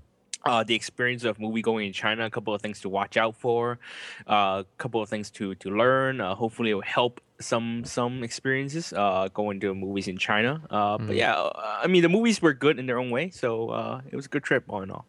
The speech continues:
Speaker 2: Yeah, you know, I mean, if you ever decide to go back into academia, I think you'd probably have a good topic to write on, talking about sort of cross-border consumption and, uh, you know, hopping back and forth and, uh,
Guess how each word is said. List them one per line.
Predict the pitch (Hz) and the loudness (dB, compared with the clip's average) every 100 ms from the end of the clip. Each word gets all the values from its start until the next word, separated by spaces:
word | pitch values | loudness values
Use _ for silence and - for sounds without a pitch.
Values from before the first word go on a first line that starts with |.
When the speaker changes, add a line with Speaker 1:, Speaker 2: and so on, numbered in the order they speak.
| _ - | _ -2
Speaker 2:
Yeah, | 240 | 0
you | 175 | 2
know, | 185 | 2
I | 196 190 | 2 4
mean, | 185 175 - | 4 2 0
if | 160 - | -2 0
you | |
ever | 214 | 0
decide | 170 - 151 131 | -2 -2 -2 0
to | |
go | 123 | -2
back | 117 127 131 | 0 0 0
into | 123 120 117 107 | -2 0 0 2
academia, | 104 107 101 113 127 90 90 - - - _ _ _ _ _ | 0 -2 0 0 2 0 -2 -6 -20 -20 _ _ _ _ _
I | - | -6
think | 165 220 | 0 2
you'd | 208 139 120 | 2 0 -2
probably | - 156 156 | 2 4 2
have | 139 | 0
a | |
good | 120 127 | 0 -2
topic | - 135 160 - | 0 0 0 -2
to | - | -2
write | 101 123 151 | 0 2 2
on, | 92 90 | 0 -2
talking | 98 107 | -4 -2
about | 107 101 | -4 -4
sort | - 104 | -4 -6
of | 92 - | -8 -8
cross-border | - 104 107 - 110 110 107 | -2 0 0 -2 0 0 0
consumption | - 110 - 104 110 - 110 107 | -4 -6 -2 -4 -2 -4 -4 -4
and, | 92 90 | -6 -6
uh, | 104 - _ _ _ _ _ _ | -8 -12 _ _ _ _ _ _
you | - | -6
know, | 101 101 | -4 -4
hopping | - 104 110 107 104 | 2 2 2 0 2
back | 104 104 | 2 0
and | 104 95 | -4 -4
forth | 104 104 110 107 | -2 0 -2 -4
and, | - 95 104 - | -6 -8 -8 -10
uh, | - - - | -10 -10 -12